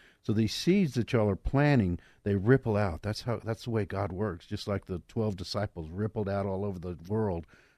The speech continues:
uh, the, the love of Christ. And so it, it's really, really a powerful thing you're doing. And, and I find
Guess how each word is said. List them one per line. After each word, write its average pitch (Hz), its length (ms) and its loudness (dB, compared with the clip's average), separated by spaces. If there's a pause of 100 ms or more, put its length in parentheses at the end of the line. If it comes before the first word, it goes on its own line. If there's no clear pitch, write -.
uh, 95 420 0
the, 95 180 -10
the 98 140 -4
love 98 300 2
of 87 140 -6
Christ. 101 520 -4
And 85 100 -10
so 87 460 -6
it, 87 220 -18
it's - 240 -10
really, 123 380 4 (340)
really 131 220 8
a 90 60 4
powerful 110 520 0
thing 98 200 2
you're 90 120 2
doing. 95 260 0
And, 87 140 -4 (320)
and 107 260 -2
I 113 140 0
find 147 560 2